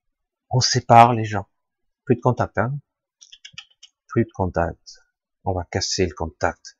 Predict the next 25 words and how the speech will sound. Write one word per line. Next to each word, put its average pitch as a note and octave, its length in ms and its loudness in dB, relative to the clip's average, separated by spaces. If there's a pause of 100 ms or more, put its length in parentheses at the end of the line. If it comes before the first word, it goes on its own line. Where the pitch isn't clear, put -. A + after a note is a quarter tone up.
(120)
symbolique, - 840 -4 (320)
physique, F2 560 -6 (240)
mental, F2 600 -6 (380)
énergétique. - 840 -4 (1900)
Comment G2+ 240 0
ça ? G2+ 600 -2
Mais G#2+ 180 -2
il - 100 -10
y G2 80 -6
a G2+ 60 0
un G#2 40 0
virus, G3+ 460 6
attends, D3 560 4
euh, A2+ 60 0 (600)
arrête, G#2 460 0
arrête. F#2+ 320 -2 (380)
Écoute - 300 -4
bien G2+ 220 4
le G#2 80 4
discours C#3+ 720 6
et G2 60 2
tu F#2+ 200 -6
verras G#2 300 0
qu'en F#2+ 160 -6
fait, A2 180 0